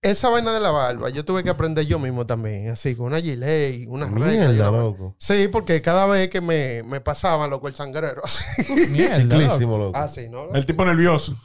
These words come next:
Speaker 2: Sí. Qué
Speaker 3: ¿Cómo?
Speaker 2: maldito lío. Tú sabes que, hablando del doble, claro, lo que queremos discutir realmente es en qué se gasta el doble.
Speaker 3: Ya.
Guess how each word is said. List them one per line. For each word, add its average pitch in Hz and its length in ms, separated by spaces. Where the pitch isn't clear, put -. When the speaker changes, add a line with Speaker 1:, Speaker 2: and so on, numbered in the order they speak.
Speaker 2:
Sí. 117 400
Qué 90 120
Speaker 3:
¿Cómo? 92 100
Speaker 2:
maldito 110 340
lío. 85 300
Tú 135 100
sabes 185 360
que, 151 440
hablando 120 320
del 143 120
doble, 107 320
claro, 87 480
lo 117 180
que 123 140
queremos 135 320
discutir 135 360
realmente 117 640
es 135 360
en 107 140
qué 117 120
se 117 100
gasta 98 240
el 87 80
doble. 78 360
Speaker 3:
Ya. 113 360